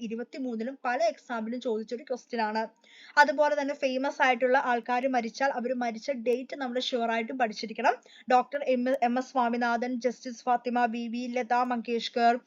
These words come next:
ടി എൻ ശേഷൻ, ഇവരുടെ എല്ലാവരുടെയും ഓരോരോ, ആ, ക്വസ്റ്റ്യൻ പേപ്പേഴ്സിനായിട്ട് പി എസ് സി ചോ-, ചോദിച്ചിരുന്നു. അപ്പൊ ഇങ്ങനെയുള്ള ഏരിയാസ് നമ്മൾ ഫോക്കസ് ചെയ്ത് നമ്മൾ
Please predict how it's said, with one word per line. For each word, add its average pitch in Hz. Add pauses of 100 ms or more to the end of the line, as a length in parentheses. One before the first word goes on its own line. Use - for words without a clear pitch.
(400)
ടി 269
എൻ 277
ശേഷൻ, 254
ഇവരുടെ 262
എല്ലാവരുടെയും 262
ഓരോരോ, 247 (260)
ആ, 226
ക്വസ്റ്റ്യൻ 254
പേപ്പേഴ്സിനായിട്ട് 247
പി 254
എസ് 240
സി 254
ചോ-, 226
ചോദിച്ചിരുന്നു. 214 (160)
അപ്പൊ 320
ഇങ്ങനെയുള്ള 330 (400)
ഏരിയാസ് 294
നമ്മൾ 302
ഫോക്കസ് 277
ചെയ്ത് 233 (320)
നമ്മൾ 240